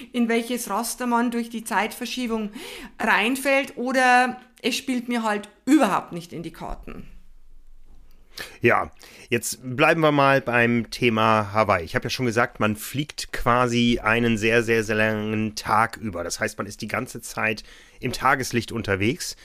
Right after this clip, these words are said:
Speaker 2: Spielt das eine Rolle, das Tageslicht, äh, auch nicht nur, wenn ich am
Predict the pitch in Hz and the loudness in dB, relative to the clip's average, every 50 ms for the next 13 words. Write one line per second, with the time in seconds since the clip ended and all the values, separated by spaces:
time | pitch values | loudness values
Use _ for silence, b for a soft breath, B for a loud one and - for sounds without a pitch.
0 | B B B B - - - 139 110 123 117 - 165 165 156 165 175 196 170 127 | B B B B -6 -2 -2 0 0 0 0 0 -2 -2 0 0 -2 -2 -2 -4
1 | - - - - 117 127 139 143 - - - 165 156 - - - - 127 120 113 | -6 -8 -8 -6 -4 -4 -4 -4 -6 -8 -6 -8 -8 -8 -8 -2 2 2 2 4
2 | 92 107 120 127 123 - - - - 90 95 71 95 98 110 127 123 107 - 76 | 4 2 2 2 0 -2 -10 -18 -18 -18 -20 -20 -20 -20 -18 -18 -16 -18 -18 -18
3 | 92 120 127 139 139 - - 160 143 123 131 120 131 131 - - - B B B | -16 -10 -8 -6 -6 -2 2 2 2 2 2 0 -2 -2 -4 -6 -12 B B B
4 | B B 113 113 110 | B B -6 -6 -6